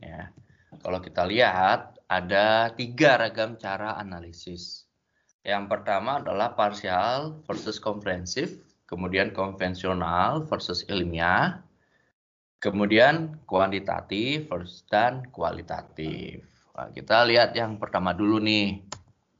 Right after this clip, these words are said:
parsial versus komprehensif. Jadi di sini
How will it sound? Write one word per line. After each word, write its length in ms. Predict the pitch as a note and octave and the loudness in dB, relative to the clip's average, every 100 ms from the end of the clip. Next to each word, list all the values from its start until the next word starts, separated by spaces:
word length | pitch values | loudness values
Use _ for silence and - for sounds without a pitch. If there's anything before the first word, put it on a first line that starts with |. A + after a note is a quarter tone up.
| _ _ _ _ _ _ - | _ _ _ _ _ _ 2
parsial 400 | A2 G#2+ B2+ C3 | 2 4 4 4
versus 320 | B2 - B2 | 0 -6 -2
komprehensif. 800 | A2+ G#2 G2+ F2+ E2+ - E2+ - _ _ _ _ _ _ - | 0 0 -2 -8 -10 -14 -14 -16 _ _ _ _ _ _ 4
Jadi 280 | D3 G3 | 6 6
di 80 | D3 C3 | 0 -4
sini 720 | C3 G#2 F#2+ A2 D3 G3 | -6 -6 -6 -4 -2 -4